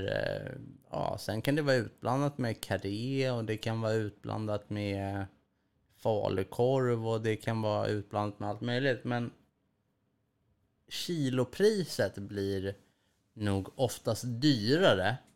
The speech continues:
än en ren portion utav till exempel då högrev, fläskkarré eller vad det nu kan vara inom lunch.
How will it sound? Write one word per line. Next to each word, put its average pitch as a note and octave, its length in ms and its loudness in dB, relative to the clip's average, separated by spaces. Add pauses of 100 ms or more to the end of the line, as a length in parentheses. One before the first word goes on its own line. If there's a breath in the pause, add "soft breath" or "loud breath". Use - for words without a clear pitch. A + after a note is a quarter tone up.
(640)
än G#2+ 420 0 (640)
en A#2 260 2
ren G#2+ 680 -2
portion F#2+ 600 -4
utav F#2+ 460 -4
till G2+ 240 -8
exempel A2 640 -2
då F2 320 -6 (1700)
högrev, F#2+ 720 0
fläskkarré F#2+ 720 0 (120)
eller G2+ 180 -2
vad G2 100 0
det F#2+ 60 -2
nu F#2+ 160 -2
kan A2+ 200 -2
vara C3+ 320 2
inom G#2+ 340 -2
lunch. F#2+ 560 -4